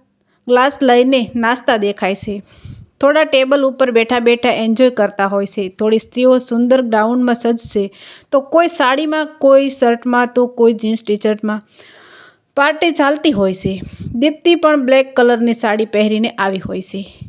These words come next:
એના ગાલમાં ખંજન પડતા હોય છે. વાળ થોડા આગળ આવતા હોય છે. ગાળમાં, ગળામાં નેકલેસ પહેર્યો હોય છે અને પાછળ ગુલાબનું સુંદર ફૂલ વાળમાં લગાવ્યું હોય છે. દીપ્તિ ઉપર નજર પડી જાય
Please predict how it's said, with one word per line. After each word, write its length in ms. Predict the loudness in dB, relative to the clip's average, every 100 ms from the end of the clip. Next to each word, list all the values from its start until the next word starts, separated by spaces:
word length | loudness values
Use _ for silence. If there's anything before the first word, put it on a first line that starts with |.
| -20 _ -2
એના 480 | 0 2 0 -4 -14 _ _ -2
ગાલમાં 380 | 0 2 0 -2
ખંજન 440 | 2 2 4 2
પડતા 340 | 2 -2 -4
હોય 260 | -6 -4 -8
છે. 280 | -8 -8 -8 -12 -14 -14 -14 -4
વાળ 260 | 0 2 0
થોડા 300 | 2 2 2
આગળ 340 | 0 0 0
આવતા 380 | 0 -2 0 0
હોય 220 | 2 0
છે. 380 | 0 0 0 -6 -20 -20 -6
ગાળમાં, 600 | 0 2 2 0 -4 -6 -12 _ _ _ _ _ _ _ _ _ _ _ _ -18 -18 _ _ _ _ _ _ 0
ગળામાં 480 | 4 4 2 -2
નેકલેસ 500 | -2 -2 2 2 0 0
પહેર્યો 380 | 0 2 2 2
હોય 260 | 2 0
છે 400 | 0 -4 -4 -6 -12 -4
અને 460 | -2 -2 -4 -8 -12 _
પાછળ 520 | 0 0 2 2 2 -2 -12 _ _ _ 0
ગુલાબનું 560 | 4 4 4 2 0
સુંદર 420 | 0 0 2 2
ફૂલ 380 | 0 0 0 2
વાળમાં 400 | 2 0 0 0
લગાવ્યું 480 | 0 0 0 -2 -4
હોય 140 | -6 -6
છે. 200 | -8 -8
દીપ્તિ 400 | -4 -4 -2 -2
ઉપર 300 | -2 -2 -2
નજર 320 | -2 0 0
પડી 260 | 2 2 2
જાય 360 | 2 0 -4